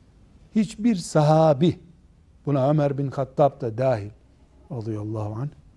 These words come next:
hiçbir sahabi Ebu Hanife kadar fıkıh bilgisi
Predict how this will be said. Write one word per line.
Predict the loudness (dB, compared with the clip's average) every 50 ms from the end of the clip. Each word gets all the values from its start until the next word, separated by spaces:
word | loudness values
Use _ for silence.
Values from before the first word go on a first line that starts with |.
| _ _ _ -20 _ _ -6
hiçbir | -6 -6 -6 -2 -2 -2
sahabi | -2 -2 -4 -4 -4 -4 -6 -8 -6 -8 -8 -8 -8 -14 _ _ _ _ _ -20 -20 -20 -20 _ -20 -20 _ _ 4
Ebu | 4 4 4 4 -2 0 0 0 0 0 0 0 0
Hanife | 0 0 0 -2 -2 -2 -4 -4 -2 -2 -2 -2
kadar | -2 -4 -2 0 0 0 0 -4 -8 -20 -20 _ _ _ -20 _ _ _ -20 -20 _ -14
fıkıh | -6 -4 -2 -2 0 0 -2 -2 0 0
bilgisi | -2 -2 -2 -4 -6 -6 -4 -6 -6 -6